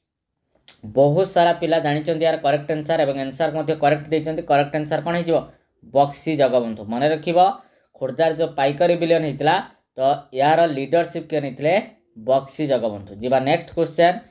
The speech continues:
ନେକ୍ସଟ କ୍ୱେଶ୍ଚନ ଆପଣଙ୍କର ସାମ୍ନାରେ କ୍ୱେଶ୍ଚନ ଅଛି, କ୍ୱେଶ୍ଚନ ନମ୍ବର ଟେନ୍, ହ୍ୱିଚ୍ ଅଫ୍ ଦି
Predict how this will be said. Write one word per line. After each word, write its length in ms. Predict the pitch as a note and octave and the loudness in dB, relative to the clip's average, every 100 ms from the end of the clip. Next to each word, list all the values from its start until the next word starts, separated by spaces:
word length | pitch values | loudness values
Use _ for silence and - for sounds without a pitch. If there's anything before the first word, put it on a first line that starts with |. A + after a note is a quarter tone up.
| _ _ A#2 | _ _ -4
ନେକ୍ସଟ 300 | C#3 F3 - | -2 -2 -4
କ୍ୱେଶ୍ଚନ 260 | E3 E3 E3 | -8 -4 -2
ଆପଣଙ୍କର 340 | D#3 D#3+ D#3+ E3 | -2 -2 0 -2
ସାମ୍ନାରେ 420 | D#3+ D#3 D#3 E3 E3+ - _ _ - | -2 0 2 2 -2 -10 _ _ -12
କ୍ୱେଶ୍ଚନ 320 | C#3+ F3 F3 F3 | -6 0 0 0
ଅଛି, 160 | - E3+ | -4 -6
କ୍ୱେଶ୍ଚନ 300 | D3+ D3 E3 | -4 -4 -2
ନମ୍ବର 180 | E3 E3 - | 0 0 4
ଟେନ୍, 260 | C#3+ C#3+ - _ _ _ | 4 2 -4 _ _ _
ହ୍ୱିଚ୍ 280 | C#3+ E3+ F3 | -2 -2 2
ଅଫ୍ 140 | F3+ | 0
ଦି 100 | D#3 | 0